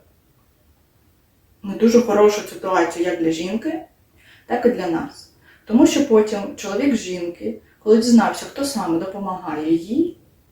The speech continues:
приходив до нас, погрожував, приходив до нашого, е, орендованого приміщення, де працювали наші дівчатки і допомагали іншим людям, погрожував їм. А, моя колега,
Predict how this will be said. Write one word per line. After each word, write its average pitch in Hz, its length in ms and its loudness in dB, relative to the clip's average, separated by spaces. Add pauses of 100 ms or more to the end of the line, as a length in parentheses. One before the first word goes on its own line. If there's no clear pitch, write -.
(180)
приходив 208 580 2
до 170 140 -6
нас, 233 520 0
погрожував, 185 800 -6 (520)
приходив 240 480 2
до 190 100 -4
нашого, 190 800 -2
е, 160 600 -10
орендованого 208 560 0
приміщення, 220 680 0
де 220 80 -4
працювали 208 580 -6
наші 175 260 -10
дівчатки 160 760 -6
і 165 180 0
допомагали 165 720 -4
іншим 165 320 -4
людям, 254 540 2 (440)
погрожував 170 680 -2 (100)
їм. 277 360 6 (560)
А, 185 60 -20 (500)
моя 202 240 0
колега, 302 680 4